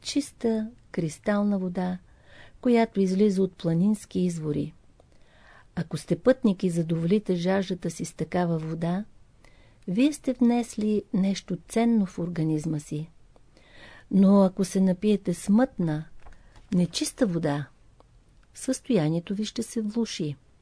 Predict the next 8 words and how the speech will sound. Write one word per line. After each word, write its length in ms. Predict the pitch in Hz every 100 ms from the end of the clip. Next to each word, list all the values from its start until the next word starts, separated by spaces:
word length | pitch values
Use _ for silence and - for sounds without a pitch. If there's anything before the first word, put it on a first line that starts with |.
| _ _ _ _ _ _ - _ _ _ _ _ _ -
Така 280 | 151 175
се 140 | 180 247
отразява 760 | 247 240 214 226 214 208 208 208 _ _ - - - -
нечистата 680 | 170 170 - 277 - 254 233
любов 520 | 208 196 208 214 - _ _ - - - -
върху 360 | 180 175 170 151
всеки 440 | - - 269 -
организъм. 720 | 220 170 170 160 160 160 147